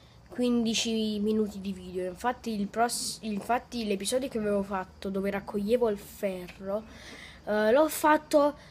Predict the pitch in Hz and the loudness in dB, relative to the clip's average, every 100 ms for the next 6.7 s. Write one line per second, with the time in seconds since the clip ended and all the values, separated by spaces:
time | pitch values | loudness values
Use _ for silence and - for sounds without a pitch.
0 | - - - - - - 381 294 190 202 | -20 -20 -20 -20 -18 8 10 10 6 -4
1 | 208 208 - 233 226 220 220 220 208 202 | -6 -6 0 2 2 2 4 4 4 2
2 | 220 226 339 - 320 294 277 269 269 247 | -4 4 4 4 6 6 4 2 2 0
3 | - - - - - - - 247 240 233 | -6 -20 -20 -20 -20 -20 -14 -4 0 2
4 | 233 226 226 226 - - - - - - | 2 0 -2 -6 -12 -20 -20 -20 -20 -20
5 | - - - - - - - - 208 214 | -20 -20 -20 -20 -20 -20 -20 -8 -2 2
6 | 226 226 220 180 - 196 | 2 2 0 -2 -4 -6